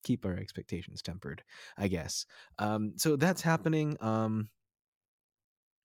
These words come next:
I bought tickets to go see The Lion King in,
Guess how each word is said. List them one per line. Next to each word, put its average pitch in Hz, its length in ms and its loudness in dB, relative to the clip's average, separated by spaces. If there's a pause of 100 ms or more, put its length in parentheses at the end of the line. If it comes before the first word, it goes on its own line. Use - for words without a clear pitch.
(600)
I 120 100 10
bought 113 260 8
tickets - 360 2
to 113 100 2
go 110 100 4
see - 140 2
The 104 120 4
Lion 113 380 6
King 110 340 4
in, 95 540 2